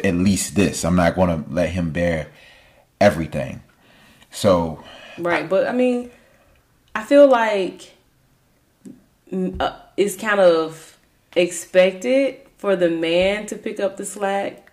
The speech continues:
Speaker 1: Yeah.
Speaker 2: But
Speaker 1: No, that's true.
Speaker 2: let's reverse it. Ladies, if your man was to lose his job,
Speaker 1: Mm, that's
Speaker 2: what do you do?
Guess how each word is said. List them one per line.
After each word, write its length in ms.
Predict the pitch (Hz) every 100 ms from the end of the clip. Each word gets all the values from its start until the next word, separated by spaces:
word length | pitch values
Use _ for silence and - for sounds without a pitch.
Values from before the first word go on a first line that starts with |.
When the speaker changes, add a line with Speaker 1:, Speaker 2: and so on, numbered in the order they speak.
| _
Speaker 1:
Yeah. 260 | - - 69 - _
Speaker 2:
But 420 | 185 180 - - - _ _
Speaker 1:
No, 140 | 110
that's 120 | 113 120
true. 160 | 165
Speaker 2:
let's 280 | 160 196 196
reverse 500 | 196 170 170 202 -
it. 320 | 151 139 - _ _ _ _ _ _
Ladies, 560 | - 160 170 202 185 165
if 160 | 160 175
your 180 | 175 165
man 920 | 160 160 190 208 175 156 151 160 - _ _ _
was 180 | 165 165
to 120 | 170
lose 320 | 175 170 165
his 160 | 170 165
job, 640 | 156 160 147 143 143 - -
Speaker 1:
Mm, 380 | 147 143 127 - _ _ -
that's 260 | - - - - -
Speaker 2:
what 420 | 165 170 175 175
do 60 | 180
you 260 | 175 233
do? 480 | 196 156 135 139 143